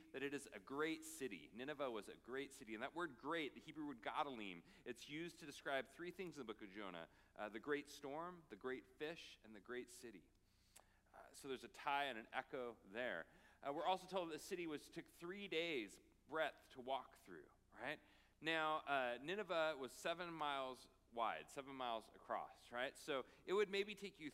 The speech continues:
three days to walk across if you were my great-grandma Taurus and her walker, <laughs> right? Like, an average person walking average pace probably go about forty, fifty miles in three days, right? So there is a sense of exaggeration here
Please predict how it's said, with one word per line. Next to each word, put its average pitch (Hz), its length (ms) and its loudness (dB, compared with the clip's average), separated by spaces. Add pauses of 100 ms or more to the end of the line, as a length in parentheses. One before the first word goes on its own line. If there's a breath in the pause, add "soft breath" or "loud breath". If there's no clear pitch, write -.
(120)
three 165 220 0
days 151 360 0
to 156 60 -8
walk 127 240 0
across 120 420 2 (100)
if 120 80 -10 (120)
you 120 100 -6
were 117 100 -4
my 107 120 0
great-grandma 113 500 -4 (100)
Taurus 98 360 -4
and 95 120 -14
her 95 80 -6
walker, 98 520 -2
<laughs> - 100 -18
right? 151 160 4 (680 loud breath)
Like, 160 240 8 (240)
an 160 160 2
average 190 400 4
person 185 320 0
walking 156 320 2
average 160 360 0
pace 165 200 -2
probably 160 240 0
go 151 80 -2
about 127 240 -2
forty, 147 360 -2 (120)
fifty 139 240 -6
miles 117 400 2
in 90 160 -16
three 98 160 -6
days, 80 320 -6
right? 127 240 2
So 160 240 0 (240 loud breath)
there 165 160 2
is 160 80 -8
a 151 40 -8
sense 190 200 -8
of 196 80 -8
exaggeration 160 1040 -2
here 95 400 -8